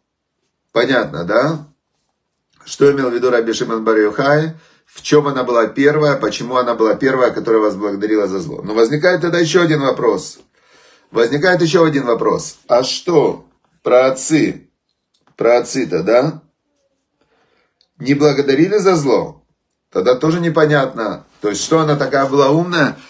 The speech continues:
что она первая возблагодарила за зло, а праотцы что же, не благодарили за зло? Тоже непонятно. То есть, мы знаем, что они благодарили, и она благодарила. Но она, написано, первая возблагодарила. За что? За зло. А они?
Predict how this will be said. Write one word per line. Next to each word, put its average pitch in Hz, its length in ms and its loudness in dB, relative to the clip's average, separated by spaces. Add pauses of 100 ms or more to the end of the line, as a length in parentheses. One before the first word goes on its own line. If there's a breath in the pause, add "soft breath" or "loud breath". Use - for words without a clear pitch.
(100)
что - 220 0
она 151 180 2
первая 147 360 2
возблагодарила 131 760 0
за 131 140 -4
зло, 110 260 0
а 107 60 0
праотцы 127 500 0
что 110 280 -2
же, 101 180 -4
не 107 120 -10
благодарили 127 520 -2
за 127 160 -4
зло? 165 380 -2
Тоже 131 200 -4
непонятно. 107 760 -6 (560 soft breath)
То 113 100 0
есть, 117 120 0
мы 160 140 2
знаем, 156 240 2
что 143 180 0
они 143 160 0
благодарили, 135 1000 0 (180)
и 131 480 0
она 117 320 0
благодарила. 95 720 -4
Но 104 180 -2
она, 151 480 2 (200)
написано, 120 420 -4
первая 131 320 2
возблагодарила. 110 960 0 (220 loud breath)
За 110 200 2
что? 160 520 0 (280 soft breath)
За 127 220 0
зло. 120 380 -2
А 135 160 2
они? 135 480 -4